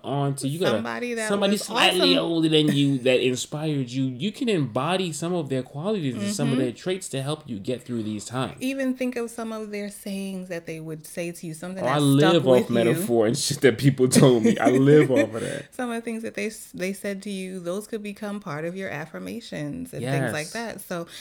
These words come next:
Speaker 2: yeah, it's just that idea. We are not religious people, so we are not pushing any type of religious stuff or anything like that. It's just
Speaker 1: Mm-hmm.
Speaker 2: saying this is, this is that time of year where we're talking about things, things
Speaker 1: Things gone but not forgotten.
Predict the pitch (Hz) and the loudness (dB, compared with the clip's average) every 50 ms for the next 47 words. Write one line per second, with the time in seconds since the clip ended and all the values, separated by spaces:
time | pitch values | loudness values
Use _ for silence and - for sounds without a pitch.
0 | - - _ - 156 - - 247 285 285 - 339 330 - - 214 190 - 165 165 | -20 -8 _ 0 0 2 2 0 -2 -2 -2 -6 -4 0 2 2 2 2 2 0
1 | 170 165 165 170 170 190 214 220 196 156 147 143 147 147 151 156 165 160 160 160 | 0 0 -2 -2 -2 -2 -2 -2 -2 -2 -4 -4 -6 -6 -8 -8 -8 -8 -8 -10
2 | 170 170 180 170 160 170 165 165 160 156 165 185 156 139 139 139 143 147 151 - | -10 -10 -12 -10 -10 -10 -10 -8 -8 -8 -6 -6 -6 -6 -6 -6 -6 -8 -8 -10
3 | 175 165 - 170 160 151 151 156 156 156 - 160 156 156 156 147 143 147 147 147 | -10 -10 -10 -8 -8 -8 -8 -8 -10 -8 -8 -8 -8 -8 -8 -10 -10 -10 -8 -8
4 | 151 151 147 151 156 156 - - 160 160 165 180 190 - 151 151 - - 175 170 | -8 -8 -8 -10 -12 -12 -8 -6 -4 -4 -4 -4 -6 -8 -12 -12 -12 -12 -10 -10
5 | 170 170 170 156 151 156 147 - - 180 202 - - 196 127 123 131 135 143 143 | -10 -10 -10 -10 -10 -10 -10 -8 -6 -6 -6 -6 -6 -6 -6 -4 -4 -4 -4 -4
6 | - 202 196 190 196 196 - - - - - - 143 165 233 - - - 196 196 | -4 -4 -4 -4 -6 -8 -12 -20 -20 -20 -14 -8 -4 -4 -4 -4 -4 -6 -6 -8
7 | 190 - - 180 220 233 240 247 214 208 190 196 202 - 220 185 180 180 190 190 | -10 -8 -4 -2 -2 -2 -2 -2 0 2 2 2 0 -2 -4 -4 -4 -4 -4 -6
8 | 180 160 151 143 135 135 143 165 175 _ _ _ - 170 160 151 151 151 156 156 | -6 -6 -6 -6 -6 -6 -8 -10 -14 _ _ _ -16 -12 -10 -8 -8 -8 -8 -8
9 | - 151 160 156 170 156 156 151 147 147 156 185 - - 170 160 160 160 160 165 | -8 -8 -8 -8 -8 -8 -6 -6 -4 -6 -6 -8 -8 -8 -8 -8 -6 -8 -8 -10
10 | 165 170 165 - - - - - - - - _ _ _ - - 190 185 180 180 | -10 -12 -14 -16 -20 -20 -20 -20 -20 -20 -20 _ _ _ -6 -4 -4 -4 -4 -6
11 | 180 175 175 175 180 175 - - - - _ _ _ - 165 170 151 127 - 127 | -6 -6 -6 -8 -8 -10 -12 -14 -18 -20 _ _ _ -4 -2 -2 -2 -2 -4 -4
12 | 131 143 151 143 131 120 107 117 113 110 - - 110 104 107 101 - - 98 92 | -4 -2 -2 -2 -2 -4 -4 -4 -6 -6 -6 -8 -8 -8 -8 -10 -10 -12 -12 -14